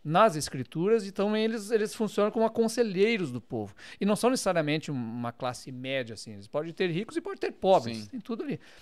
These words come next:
Speaker 1: Então, essa turma ali mais no meio, né? E aí você vai vindo pro outro lado ali. Aí que são os anti-império mesmo. Aí vão surgir o movimento dos zelotas, que na verdade é um,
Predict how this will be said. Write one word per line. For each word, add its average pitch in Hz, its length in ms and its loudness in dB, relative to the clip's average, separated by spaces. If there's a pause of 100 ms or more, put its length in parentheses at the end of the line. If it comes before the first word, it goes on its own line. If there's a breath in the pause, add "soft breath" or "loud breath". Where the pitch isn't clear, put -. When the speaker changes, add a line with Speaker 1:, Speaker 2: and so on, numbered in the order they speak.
(220 loud breath)
Speaker 1:
Então, 190 160 2
essa 214 160 4
turma 214 300 0
ali 202 100 -4
mais 190 260 0
no 233 120 0
meio, 190 400 0
né? 113 180 -6 (1000 loud breath)
E 202 80 6
aí 202 160 10
você 240 200 6
vai 247 160 8
vindo 202 220 2
pro 220 180 2
outro 208 240 4
lado 190 300 4
ali. 107 220 -8 (200)
Aí 117 300 -8
que 147 140 -8
são 151 260 -4
os 151 320 -4
anti-império 170 840 0
mesmo. 175 380 0 (420 loud breath)
Aí 120 380 -8
vão 151 260 -4
surgir 156 300 -6
o 165 60 -2
movimento 139 300 0
dos 151 120 -2
zelotas, 160 540 6
que 127 100 -8
na 110 140 -6
verdade 117 500 -4
é 120 80 -4
um, 123 140 -4